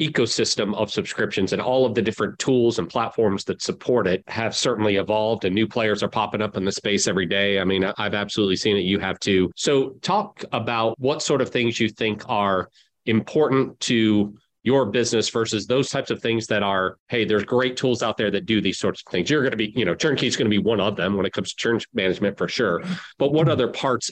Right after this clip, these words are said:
Speaker 1: of the tech stack for creating a subscription business do you think, "Hey, focus on these and there's great tools for those"?
Speaker 2: You mean, like, other essential tools for subscription,
Speaker 1: Yeah,
Speaker 2: uh,
Speaker 1: that m-, maybe it's communications management or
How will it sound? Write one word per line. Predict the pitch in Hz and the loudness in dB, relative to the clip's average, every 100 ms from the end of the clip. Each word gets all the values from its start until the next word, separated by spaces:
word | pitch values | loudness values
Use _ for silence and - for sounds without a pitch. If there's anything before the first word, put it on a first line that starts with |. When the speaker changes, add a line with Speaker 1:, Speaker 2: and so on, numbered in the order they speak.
| - | -2
Speaker 1:
of | 113 101 | 0 0
the | 110 101 92 90 - - | 2 2 2 -2 -14 -6
tech | - 135 - | -2 -2 -4
stack | - - 110 98 - - - | -8 -4 -2 -2 -6 -16 -6
for | 135 120 | 0 2
creating | - 123 117 113 | 2 0 2 0
a | |
subscription | 110 110 - 117 107 | 0 -4 -4 -2 -2
business | 101 101 107 104 | 0 2 0 0
do | 101 | 0
you | 101 | 0
think, | 110 101 - - - _ - | 0 -2 -4 -14 -18 _ -4
"Hey, | 127 107 | -2 0
focus | - 147 147 - | 0 0 2 0
on | 123 | 0
these | 120 120 117 - | 2 4 2 0
and | - 107 107 | -2 0 2
there's | 95 | 0
great | - 107 101 | 0 -4 -2
tools | 110 95 | 0 0
for | - 90 | 0 -2
those"? | 85 - - - - | -2 -4 -6 -8 0
Speaker 2:
You | 160 | 4
mean, | 180 165 | 4 4
like, | 143 | 2
other | 139 135 120 | 2 2 2
essential | 123 143 127 127 | 0 2 2 0
tools | 120 127 120 123 117 | 0 2 4 4 0
for | 120 117 117 117 107 _ - | 0 4 4 2 -2 _ -12
subscription, | - 135 151 127 135 131 - - | -6 -2 0 2 4 4 2 -6
Speaker 1:
Yeah, | - 240 139 | 0 2 2
Speaker 2:
uh, | 120 | 2
Speaker 1:
that | 139 - 139 | 0 0 2
m-, | 139 | 2
maybe | 127 139 139 131 123 | 4 2 4 2 2
it's | 123 - | 0 0
communications | 123 123 104 123 120 123 117 | 2 2 2 0 0 0 0
management | 120 120 117 120 117 117 | 0 0 0 0 0 -2
or | 117 107 104 98 | 2 4 4 2